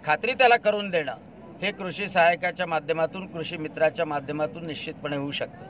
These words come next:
त्या दृष्टीनं आजची ही कार्यशाळा होती.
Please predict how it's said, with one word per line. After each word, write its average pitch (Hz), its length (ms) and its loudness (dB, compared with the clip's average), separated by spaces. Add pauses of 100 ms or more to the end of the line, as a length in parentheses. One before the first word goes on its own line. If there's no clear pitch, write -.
(460)
त्या 180 160 6
दृष्टीनं 190 600 0
आजची 190 360 2
ही 185 600 -4
कार्यशाळा 160 480 4
होती. 185 360 -2